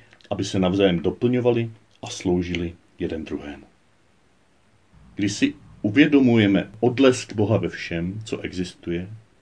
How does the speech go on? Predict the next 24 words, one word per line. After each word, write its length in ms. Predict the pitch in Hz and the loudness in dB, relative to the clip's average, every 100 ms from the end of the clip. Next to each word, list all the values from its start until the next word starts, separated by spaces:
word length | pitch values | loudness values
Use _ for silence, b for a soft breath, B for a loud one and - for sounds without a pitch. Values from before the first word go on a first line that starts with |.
| _ | _
srdce 380 | - 113 123 120 | -2 0 4 4
zakouší 640 | 107 104 139 135 - 139 | 4 4 4 4 0 -4
touhu 540 | - 101 107 107 117 113 - | 2 4 6 4 2 -2 -4
klanět 420 | 104 104 131 143 | 0 2 2 0
se 140 | 143 | -4
Pánu 600 | 143 - 87 90 95 101 101 | -2 -2 0 0 0 -2 -4
za 180 | 90 | -4
všechno 640 | 85 - - - 156 - 156 | -6 -8 -6 -4 -2 -4 -6
tvorstvo 680 | - 95 92 - 95 107 - | -4 -4 -4 -8 -10 -8 -10
a 80 | 90 | -10
spolu 440 | - - 123 123 | -12 -6 -4 -4
s 180 | - - | -6 -6
ním, 360 | 90 87 92 - _ _ - | -6 -6 -12 -20 _ _ -8
jak 120 | 90 | -4
je 60 | 92 | -2
to 120 | 90 | -4
zřejmé 480 | - 87 98 95 98 - _ | -2 -2 -2 -4 -8 -16 _
v 80 | 90 | -2
nádherném 440 | 90 92 101 95 | -2 -2 -4 -6
chvalospěvu 520 | 90 78 82 - 78 | -8 -12 -12 -12 -14
svatého 340 | 76 69 - 71 | -12 -14 -12 -14
Františka 500 | - - - - - | -14 -16 -18 -18 -20
z 100 | - | -20
Assisi. 440 | - - - - | -20 -20 -20 -20